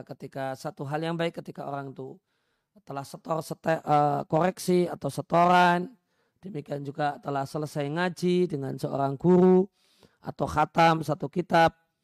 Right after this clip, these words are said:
yang dikaji bersama seorang guru, satu hal yang baik, di-, ditulisi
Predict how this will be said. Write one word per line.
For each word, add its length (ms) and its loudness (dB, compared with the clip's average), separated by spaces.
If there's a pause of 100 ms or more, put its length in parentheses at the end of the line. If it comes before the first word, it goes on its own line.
(280)
yang 160 -6
dikaji 380 0
bersama 340 -4
seorang 460 -4
guru, 500 4 (560)
satu 320 -8
hal 80 2
yang 160 -2
baik, 480 0 (840)
di-, 680 -8
ditulisi 880 0